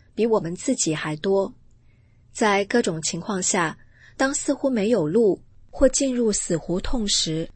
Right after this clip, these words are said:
迈出一步就可以使我们走出僵局。有许多重要的经验不可能全部覆盖到，我想特别分享一个。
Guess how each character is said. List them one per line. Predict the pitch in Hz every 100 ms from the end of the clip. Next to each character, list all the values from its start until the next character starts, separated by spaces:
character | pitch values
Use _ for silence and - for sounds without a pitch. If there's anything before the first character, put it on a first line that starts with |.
| - _ -
迈 | - 247
出 | 240 262
一 | 247 170 175
步 | - 233 - - - -
就 | 247
可 | 220 220
以 | 196 175
使 | - 190
我 | 185
们 | 160 170
走 | - 156
出 | - 208
僵 | 254 233 247
局。 | - 156 165 - _ _ _ _ - - - _ - - - -
有 | 208
许 | 247 196
多 | 185 202
重 | 247 220
要 | 208 196
的 | 185
经 | 180 208 214
验 | 208 180 - -
不 | -
可 | 226 190
能 | 160 170
全 | - 175
部 | 220
覆 | - 214
盖 | 202 175
到， | 202 185 - - - - - -
我 | 247
想 | 240 170
特 | 170 269
别 | 202 185
分 | - 254
享 | 254 170 147
一 | 147
个。 | 147 190 170